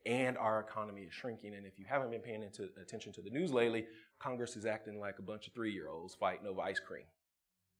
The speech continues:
Okay? They keep threatening to close down, uh,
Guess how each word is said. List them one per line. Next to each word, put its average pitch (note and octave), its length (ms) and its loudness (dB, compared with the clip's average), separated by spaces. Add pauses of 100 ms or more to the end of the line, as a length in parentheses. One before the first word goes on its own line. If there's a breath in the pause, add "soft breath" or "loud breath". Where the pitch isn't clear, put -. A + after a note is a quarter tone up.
(580)
Okay? G#2+ 200 2 (200)
They F#2 60 -12
keep - 300 -10
threatening A2+ 320 2
to G2+ 60 -8
close G2 760 -2 (100)
down, F#2+ 560 -6
uh, F2 360 -4